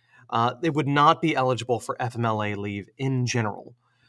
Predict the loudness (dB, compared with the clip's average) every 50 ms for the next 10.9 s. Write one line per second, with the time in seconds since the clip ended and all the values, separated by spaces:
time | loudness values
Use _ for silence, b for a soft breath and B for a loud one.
0 | _ _ -10 -4 0 2 2 2 4 2 2 2 2 0 -4 -4 -6 -6 -2 0
1 | 0 2 2 0 0 0 0 0 2 2 2 2 2 2 2 2 0 0 -2 -4
2 | -4 -4 -4 -2 -2 -2 -2 -2 -4 -4 -4 -2 -2 -4 -4 -4 -6 -8 -4 -4
3 | -4 -4 -4 -8 -8 -2 0 0 0 0 0 -2 -2 -2 -2 -4 -4 -6 -6 -4
4 | -2 -2 -2 -2 -2 -2 -2 -2 -2 -6 -8 -6 -6 -6 -2 -2 -2 -4 -2 -2
5 | -4 -4 -4 -6 -6 -6 -8 -6 -4 -4 -4 -2 -2 -4 -4 -6 -6 -8 -6 -8
6 | -8 -6 -8 -8 -10 -10 -10 -12 -12 -12 -8 -6 -6 -4 -4 -6 -8 -8 -6 -6
7 | -6 -6 -8 _ -14 -14 -14 -14 -16 -18 -20 -20 _ _ _ _ _ _ _ _
8 | _ _ -10 -10 -8 -8 -6 -6 -6 0 2 2 4 4 2 -2 -4 -6 -8 -4
9 | -2 0 0 0 0 -2 -2 -4 -8 -6 -4 -4 -4 -4 -4 -4 -2 -2 -2 -2
10 | -4 -6 -8 -8 -8 -8 -8 -8 -6 -6 -4 -4 -6 -6 -6 -8 -8